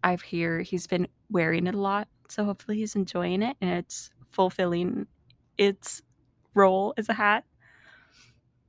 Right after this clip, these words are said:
Yeah, I don't have any big product-, projects. Maybe I'll have to think of one for next week.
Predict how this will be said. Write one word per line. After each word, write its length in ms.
Yeah, 380
I 80
don't 220
have 200
any 500
big 180
product-, 540
projects. 680
Maybe 240
I'll 80
have 160
to 80
think 240
of 100
one 340
for 140
next 380
week. 340